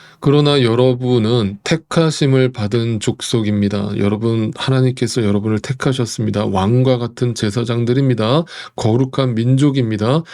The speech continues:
하나님의 소유가 된 백성입니다. 그래서, 그래서", 이 다음부터가 중요해요. 그게 끝이 아니라, "그래서 여러분을 어둠에서 불러내어 자기의 놀라운 빛 가운데로 인도하신 분의 업적, 영생,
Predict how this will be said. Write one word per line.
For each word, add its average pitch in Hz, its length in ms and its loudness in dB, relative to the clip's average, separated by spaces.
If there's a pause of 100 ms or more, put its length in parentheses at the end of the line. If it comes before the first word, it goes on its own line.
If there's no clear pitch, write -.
(140)
하나님의 139 640 2
소유가 135 440 0
된 131 300 0
백성입니다. 104 840 -2
그래서, 104 760 0
그래서", 117 480 0
이 120 120 2
다음부터가 131 460 0
중요해요. 110 600 -2 (300)
그게 151 260 4
끝이 175 380 -2
아니라, 110 360 -4
"그래서 120 640 0 (580)
여러분을 147 540 2
어둠에서 135 680 0
불러내어 110 800 0 (200)
자기의 117 460 0
놀라운 143 540 2
빛 131 180 -4
가운데로 123 500 0
인도하신 107 600 -2
분의 113 340 -2
업적, 131 600 -2 (320)
영생, 127 680 0